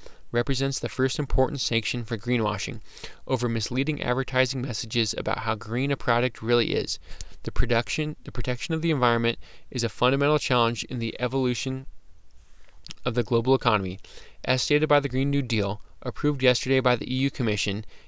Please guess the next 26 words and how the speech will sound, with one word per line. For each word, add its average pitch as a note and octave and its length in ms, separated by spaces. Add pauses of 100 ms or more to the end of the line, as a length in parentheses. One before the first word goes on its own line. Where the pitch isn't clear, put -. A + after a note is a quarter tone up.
and G2+ 140
claims C3 320
should B2 160
not A#2 240
be B2+ 100
distorted, A#2 560 (380)
or A#2 180
worse, A#2+ 300
falsified G#2 580
by G2+ 140
companies A2+ 520 (360)
through A#2 180
unscrupulous C3 760
marketing B2 440
that A2 160
translates B2 520
into A#2+ 200
f-, - 240 (120)
unfair C3 460
commercial B2 400
practices G#2+ 600 (420)
to - 80
the A2 80
detriment A2+ 540
of B2 100
customers." G#2 640